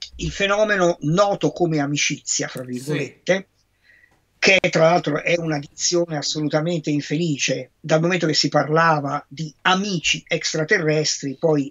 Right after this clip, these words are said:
Speaker 1: l'etichetta è venuta di conseguenza. Allora,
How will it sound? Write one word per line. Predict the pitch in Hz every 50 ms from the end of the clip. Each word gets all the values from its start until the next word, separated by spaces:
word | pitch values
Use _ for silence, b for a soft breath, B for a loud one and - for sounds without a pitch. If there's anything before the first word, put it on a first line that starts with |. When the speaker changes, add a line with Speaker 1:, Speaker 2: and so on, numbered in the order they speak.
| - _
Speaker 1:
l'etichetta | - 147 151 151 - 151 - 180 165 165 - 147
è |
venuta | 135 139 143 151 151 147 151 143 156 - _ _
di | - 156
conseguenza. | 143 170 156 - - 143 - 131 - 139 - - - b b b b b _ _ _ - - _ _ _ _ _ _ _ - -
Allora, | 254 240 185 156 - -